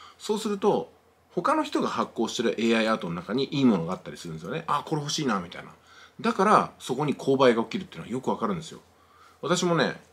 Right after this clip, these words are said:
人のだろうが自分のだろうが、エーアイアートいいのがあったら何枚か欲しいなと思うのはあるんですよ。そして、エヌエフティーが裏付けになって、それが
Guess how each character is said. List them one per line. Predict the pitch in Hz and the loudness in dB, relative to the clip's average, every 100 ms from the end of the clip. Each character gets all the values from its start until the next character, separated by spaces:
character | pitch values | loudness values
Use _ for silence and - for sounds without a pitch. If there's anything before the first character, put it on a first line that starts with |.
| _ | _
人 | - 202 | -2 2
の | 214 | 6
だ | 143 | 6
ろ | 101 | 6
う | |
が | 92 | 4
自 | 85 | 0
分 | 110 | 2
の | 123 | 4
だ | 104 | 4
ろ | 80 | 2
う | 85 | -2
が、 | 90 | 0
エ | |
ー | 127 143 | 2 6
ア | |
イ | 135 | 6
ア | 123 | 6
ー | |
ト | 87 73 | 2 -4
い | 147 | 0
い | |
の | 131 87 | 0 0
が | |
あ | 78 | -4
っ | |
た | - | -6
ら | 90 | -4
何 | 113 147 | -2 0
枚 | 95 | -2
か | - | -4
欲 | - | -10
し | 113 135 | -8 -4
い | |
な | 117 120 | -2 -2
と | 85 | -4
思 | 101 120 101 | -2 0 2
う | |
の | 131 | 2
は | 113 | 2
あ | 104 | 0
る | 101 | -4
ん | 80 | -8
で | |
す | - | -12
よ。 | - _ _ _ | -18 _ _ _
そ | - 147 | -10 -6
し | - | 0
て、 | 170 - | 0 2
エ | 127 | 4
ヌ | |
エ | 135 | 4
フ | 131 | 4
テ | 127 | 2
ィ | |
ー | |
が | 92 | 2
裏 | 87 | 0
付 | 95 92 | -2 0
け | 98 | 0
に | |
な | 95 | -2
っ | |
て、 | - 160 | -2 -4
そ | 127 147 | -2 -2
れ | |
が | 165 160 85 | 0 0 0